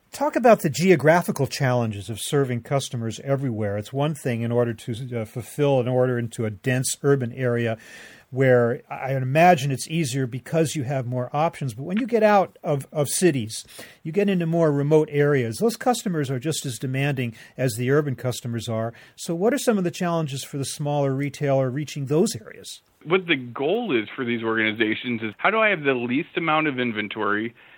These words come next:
Speaker 2: and how do I put that inventory in the least amount of facilities to, again, drive to achieve that customer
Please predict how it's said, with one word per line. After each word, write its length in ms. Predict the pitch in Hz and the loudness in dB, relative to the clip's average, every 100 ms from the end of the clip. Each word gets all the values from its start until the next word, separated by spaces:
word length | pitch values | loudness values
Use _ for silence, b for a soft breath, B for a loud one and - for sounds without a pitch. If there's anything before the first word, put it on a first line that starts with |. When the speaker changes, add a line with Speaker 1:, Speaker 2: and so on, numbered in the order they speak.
| B | B
Speaker 2:
and 120 | 117 | -2
how 140 | 127 190 | 0 2
do 140 | 180 | 2
I 80 | 156 | 0
put 240 | - 160 | 0 -2
that 180 | 160 147 | 2 2
inventory 640 | 135 135 127 143 135 139 | 0 -4 -6 -2 0 0
in 80 | 127 | 0
the 120 | 120 | -2
least 440 | 110 113 123 143 - | -4 -4 -2 -4 -4
amount 360 | 147 139 139 | 0 2 2
of 80 | 135 | 0
facilities 680 | - 107 - 123 131 156 190 - b b b _ | -4 -12 -4 -2 0 -2 -4 -10 b b b _
to, 60 | 143 | 0
again, 300 | 139 143 120 | 2 2 0
drive 560 | 110 110 117 131 139 131 | -6 -2 2 4 2 -2
to 140 | 135 | -6
achieve 340 | 120 - 123 120 | -4 -4 -2 0
that 180 | 107 | -2
customer 600 | - 120 - 117 110 104 | -2 -6 -6 -6 -2 -2